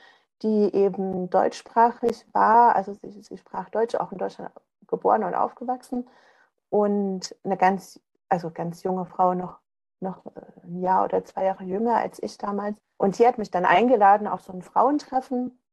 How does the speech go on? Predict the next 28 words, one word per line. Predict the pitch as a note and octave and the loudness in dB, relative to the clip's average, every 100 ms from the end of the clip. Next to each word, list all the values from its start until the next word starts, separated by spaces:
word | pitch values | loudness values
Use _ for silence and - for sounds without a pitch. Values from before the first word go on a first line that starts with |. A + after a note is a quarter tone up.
| _ | _
Und | G3+ F#3+ | -10 -8
wie | F#3+ | -8
gesagt, | F#3+ F#3 F3+ | -8 -10 -10
ich | - - | -16 -12
wusste | G#3+ - | -8 -4
nicht, | A3+ G#3+ B3 A#3+ | -2 -2 -6 -10
was | A#3 | -10
das | A#3 - | -10 -8
für | G#3+ | -8
eine | G#3+ | -8
Moschee | G#3 - A#3 A#3+ | -10 -4 -2 -2
ist. | A3+ | -6
Ich | - - | -14 -18
wusste | - G#3 | -12 -6
nicht, | G#3 G#3 | -6 -8
was | F#3+ | -14
das | - - | -14 -14
für | F#3 | -12
eine | F#3 | -10
Gemeinde | F3 F3 A#3 C4+ | -8 -4 -2 0
ist. | B3+ C4+ - _ _ _ | 0 0 -6 _ _ _
Und | A3 G#3+ G#3 G3 | 2 2 0 -4
bin | G#3 G#3+ | -2 0
dann | G3+ | 2
dorthin | F#3 E3+ C4 C#4+ | 0 -2 -2 0
gegangen | C#4 C#4 G#3+ A3 A3+ A3 | 0 2 0 0 -4 -6
und | - G3+ F#3+ F#3+ _ | -8 -10 -12 -16 _
das | - G3 | -20 -20